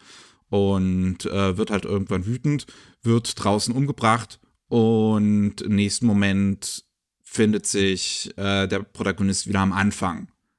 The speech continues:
dieses, dieses Gesprächs. Also alles wird zurückgespult auf den Moment, wo er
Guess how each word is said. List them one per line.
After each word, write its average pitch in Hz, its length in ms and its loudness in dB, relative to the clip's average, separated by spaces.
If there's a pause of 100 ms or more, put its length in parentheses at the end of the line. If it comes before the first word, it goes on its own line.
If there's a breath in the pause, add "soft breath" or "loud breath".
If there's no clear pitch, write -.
(180)
dieses, 95 480 -4
dieses 92 320 -6
Gesprächs. - 520 -6
Also 90 200 -4
alles 92 340 -4
wird 90 160 -6
zurückgespult 95 840 -4
auf 90 180 -6
den 92 140 -2
Moment, 92 460 -2
wo 90 120 -4
er 98 240 -6